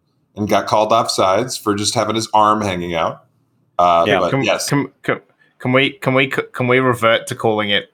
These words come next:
Speaker 3: offside, like it should be, and not offsides?
Speaker 1: Whatever.
Speaker 2: Oh,
Speaker 3: Just,
Speaker 2: whatever.
Speaker 3: it's
Speaker 2: You
Speaker 3: just
Speaker 2: Euro
Speaker 3: offside.
Speaker 2: snob.
Speaker 3: Also, Sam,
Speaker 1: Calm down.
Speaker 3: how do you
Speaker 1: <laughs> Hey, James, it's, is it called a, a shirt or a kit?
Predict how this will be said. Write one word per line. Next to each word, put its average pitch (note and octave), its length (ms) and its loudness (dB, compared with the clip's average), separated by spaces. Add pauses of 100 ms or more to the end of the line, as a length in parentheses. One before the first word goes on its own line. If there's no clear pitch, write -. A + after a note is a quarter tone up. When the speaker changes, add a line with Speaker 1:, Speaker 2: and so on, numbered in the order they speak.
(120)
Speaker 3:
offside, A#2 720 0 (260)
like G#2 200 -4
it G2+ 80 -6
should A2+ 280 -2
be, C#3 160 2
and G#2+ 120 0
not G2 220 0 (100)
offsides? C#3 920 -2 (600)
Speaker 1:
Whatever. G2+ 380 -2
Speaker 2:
Oh, C#3 80 4
Speaker 3:
Just, B2 160 2
Speaker 2:
whatever. G2 500 4
Speaker 3:
it's F#2+ 80 -2
Speaker 2:
You F#2+ 60 -4
Speaker 3:
just - 180 -2
Speaker 2:
Euro A2 160 2
Speaker 3:
offside. G2+ 340 2
Speaker 2:
snob. F#2+ 460 0 (460)
Speaker 3:
Also, B3+ 360 2 (460)
Sam, F3+ 240 0
Speaker 1:
Calm F3+ 220 2
down. B2 160 4
Speaker 3:
how B2 60 2
do G#3 80 -4
you G#3+ 260 -4 (840)
Speaker 1:
<laughs> F#3 340 -4 (160)
Hey, F3 140 2
James, - 500 0
it's, C3+ 220 -2 (200)
is C3 140 0
it D#3+ 100 0
called E3+ 280 2
a, C3 200 0
a - 60 0
shirt G3 380 2
or B2+ 100 4
a G2+ 100 0
kit? F3 320 2